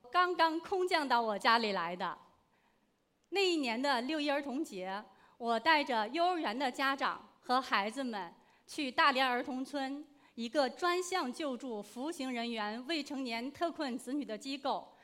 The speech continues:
去看望那里的孩子们。冥冥注定中，与那里一个叫美美的一周岁半的小姑娘相遇。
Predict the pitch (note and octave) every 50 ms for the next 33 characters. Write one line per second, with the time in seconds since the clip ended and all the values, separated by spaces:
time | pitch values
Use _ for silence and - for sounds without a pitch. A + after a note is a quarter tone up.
0 | - - - _ - - D#4+ C#4+ - - F#4+ F4 D#4+ D#4 C4 B3+ D4 D#4 D#4 C#4+
1 | A3+ G3 A3+ A3+ A3+ - G3 F#3 F#3+ G3+ - B3 A3+ G#3 F#3+ E3 - - _ _
2 | _ _ _ _ _ _ _ _ _ _ _ _ _ _ - B3 B3 D4 F4+ F4
3 | D4+ D#4 D#4+ E4+ E4+ E4+ D4+ B3 C4+ C4+ C4+ B3 C4+ B3+ C4 B3+ C4 C4 - -
4 | - _ _ _ _ _ _ _ _ _ _ _ - B3+ A#3+ A#3+ C4+ D#4+ E4+ D#4+
5 | C#4+ A#3+ G#3+ F#3 E3+ F#3 - _ _ _ _ _ _ - A#3+ C4 C4 E4 D#4+ E4
6 | F4 D#4 C#4 B3+ A3+ G#3+ G#3+ A#3+ D4 D#4+ A#3+ G#3+ F#3+ A3 G3+ F#3+ F3+ F3+ - _
7 | _ _ _ - F4 F4 D#4+ B3 - F4+ F4 E4+ E4+ F#4+ E4 B3+ - C#4+ C4+ B3
8 | A3+ A3 A3 - A#3 G3 G#3 - A#3 B3 B3 A3 G#3 G#3 - A3+ G#3+ G#3+ A3+ A#3+
9 | G3+ F#3 -